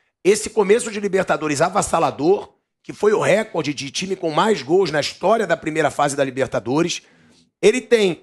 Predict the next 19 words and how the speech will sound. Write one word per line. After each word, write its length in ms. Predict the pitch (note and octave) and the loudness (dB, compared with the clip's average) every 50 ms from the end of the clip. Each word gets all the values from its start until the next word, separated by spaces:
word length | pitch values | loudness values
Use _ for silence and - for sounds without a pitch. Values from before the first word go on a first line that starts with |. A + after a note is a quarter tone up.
| _ _ _ | _ _ _
a 140 | F#3 G3+ G3 | 0 0 0
quarta 680 | - - - _ - G#3+ A#3+ C#4 D4 - - - B3+ B3 | -2 -6 -12 _ 0 2 2 2 0 -2 -2 -2 -2 2
melhor 380 | A3+ G#3+ F#3 F3+ G3+ A3+ A#3+ | 2 2 4 2 2 2 2
defesa 420 | G#3+ G#3+ E3+ - - G3 A3+ A#3 A#3+ | 2 2 0 2 0 2 2 2 2
da 120 | A3 F3+ | 2 0
sua 180 | - - A3 A#3 | -2 -2 -6 -6
história, 800 | - - - - E3+ E3 F#3+ G#3+ G#3 F3+ C#3+ A#2 F#2 E2+ - _ _ _ _ _ _ _ _ _ _ _ _ _ _ _ | -6 -8 -8 -6 -4 0 2 2 2 2 0 0 -2 -4 -12 _ _ _ _ _ _ _ _ _ _ _ _ _ _ _
agora 460 | - D#3 F3 E3+ C#3 E3+ G3+ A3+ A3 G3+ | -2 -2 -2 0 0 0 2 2 2 2
na 100 | F3+ F3 | 0 0
temporada 480 | - G3 F3+ D#3+ F3 D#3 E3+ F#3+ G#3 | 0 -2 -2 0 0 0 2 0 0
dois 160 | F#3+ F#3 D#3 | -2 -2 -4
mil 140 | C3+ F3 G3+ | -4 -4 -6
e 20 | G3 | -6
vinte 200 | G#3 G#3 - - | -6 -6 -6 -8
e 20 | |
dois. 500 | D3 C#3 D3+ F3+ F#3+ F3+ - - - - _ _ _ _ _ _ | -4 0 2 2 2 2 0 -6 -10 -16 _ _ _ _ _ _
Só 240 | - - - F#3+ G3+ | -4 0 2 2 4
é 100 | A3+ B3+ | 2 2
pior 540 | B3 - B3 G#3+ F#3 G3 G#3+ A3 G#3+ - | 0 0 0 2 4 4 4 2 0 -2